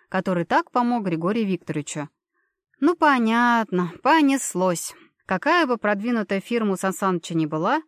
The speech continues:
вот такое вот никуда не денешь. Не придумали ещё в нашем городе ничего эффективнее, чем сарафанное радио.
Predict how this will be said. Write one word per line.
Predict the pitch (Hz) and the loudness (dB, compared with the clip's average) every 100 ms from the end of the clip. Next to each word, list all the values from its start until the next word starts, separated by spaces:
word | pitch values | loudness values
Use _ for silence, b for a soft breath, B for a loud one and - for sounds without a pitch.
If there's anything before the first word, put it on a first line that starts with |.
| b b | b b
вот | 185 202 | -4 -2
такое | - 180 285 330 | -2 -2 2 2
вот | 277 226 | 2 0
никуда | 175 170 165 240 | -2 -2 -2 0
не | 233 | 0
денешь. | 180 170 147 143 - _ _ _ _ _ | 0 0 0 -2 -12 _ _ _ _ _
Не | 208 285 | 0 2
придумали | 330 294 285 214 185 | 2 2 4 4 2
ещё | 175 170 180 | 0 -2 -2
в | |
нашем | 202 190 180 180 | 0 0 0 0
городе | 247 339 233 175 | 2 0 0 -2
ничего | 175 196 240 214 190 | -2 -2 -2 -2 -2
эффективнее, | 165 160 - - 311 285 254 240 | -2 -8 -4 0 4 2 2 -2
чем | 185 180 | -2 -2
сарафанное | - 156 - 208 262 240 214 | -2 -6 0 2 2 2 0
радио. | 170 143 139 127 | 0 -4 -8 -12